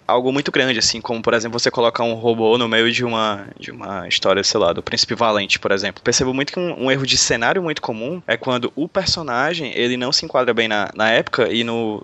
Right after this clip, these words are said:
plano de fundo que aí tá sendo colocado em coisas comuns, como, por exemplo, sei lá, um personagem que fala gírias atuais em um,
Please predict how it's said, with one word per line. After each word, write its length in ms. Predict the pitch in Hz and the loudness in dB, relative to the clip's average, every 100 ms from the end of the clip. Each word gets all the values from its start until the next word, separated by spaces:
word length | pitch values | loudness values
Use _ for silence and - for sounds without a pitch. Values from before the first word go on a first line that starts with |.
| - - | -12 0
plano 260 | 127 131 | 2 2
de 120 | 113 | 0
fundo 260 | - 120 117 | -4 -4 -2
que 100 | 117 | 2
aí 80 | 110 | 2
tá 120 | 110 | 2
sendo 200 | - 110 | 0 -4
colocado 640 | - 104 - 113 143 139 - | 0 0 2 2 2 0 -2
em 320 | 139 151 160 | 0 0 -2
coisas 320 | - 175 175 | 0 0 0
comuns, 320 | - 202 196 - | 0 2 2 2
como, 140 | 151 | 2
por 80 | 143 | 2
exemplo, 260 | 143 131 | 0 0
sei 100 | 165 | 2
lá, 200 | 139 104 | 2 0
um 80 | 110 | 0
personagem 420 | 123 131 135 139 | -2 2 0 0
que 80 | 147 | -6
fala 260 | - 139 135 | -2 0 2
gírias 520 | 131 135 135 127 - | 0 0 0 0 0
atuais 800 | 120 - 131 117 127 143 135 - 98 | 0 -2 0 2 2 0 -2 -4 -4
em 180 | 117 | -10
um, 380 | 117 117 113 110 | -10 -10 -12 -14